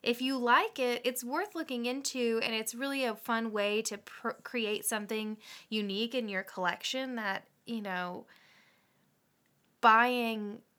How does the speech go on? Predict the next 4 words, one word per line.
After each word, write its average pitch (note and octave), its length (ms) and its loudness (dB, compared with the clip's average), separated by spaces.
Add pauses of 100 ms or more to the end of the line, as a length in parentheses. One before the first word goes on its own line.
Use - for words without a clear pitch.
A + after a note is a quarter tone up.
(760)
urushi A3+ 720 2
work G3 400 4
straight - 640 -2
from G3 520 -2